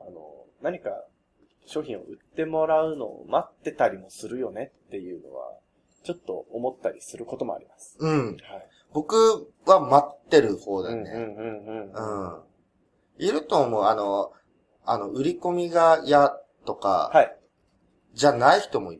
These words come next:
Speaker 2: ぱいいると思う、
Speaker 1: そうですね。
Speaker 2: 僕。
Speaker 1: うん。
Speaker 2: あの、どれだけの母数とかはそういうのは分かんないけど、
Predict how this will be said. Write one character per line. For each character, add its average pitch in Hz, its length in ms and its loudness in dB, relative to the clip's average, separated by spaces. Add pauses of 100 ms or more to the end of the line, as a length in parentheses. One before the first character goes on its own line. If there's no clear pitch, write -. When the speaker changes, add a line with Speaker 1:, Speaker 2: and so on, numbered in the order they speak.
Speaker 2:
ぱ 131 100 6
い - 20 8
い 143 40 6
る 147 80 -2
と 135 120 2
思 95 180 -4
う、 82 40 -8
Speaker 1:
そ - 0 -
う - 20 -8
で 82 60 -6
す 90 100 -6
ね。 78 80 -14 (300)
Speaker 2:
僕。 107 60 -16 (180)
Speaker 1:
う - 40 -20
ん。 - 40 -2
Speaker 2:
あ 120 120 2
の、 90 640 -8 (600)
ど 135 120 0
れ 123 60 0
だ 131 100 4
け 139 120 -2
の 131 300 -2 (360)
母 127 120 -4
数 147 200 2
と - 100 -8
か 92 120 -4
は 85 120 -6
そ 170 120 -4
う 185 40 0
い - 20 -4
う 151 40 4
の 127 40 6
は 113 120 4
分 - 60 -10
か 165 80 6
ん 180 60 -4
な 110 120 -4
い - 60 -16
け 82 80 -12
ど、 95 260 -4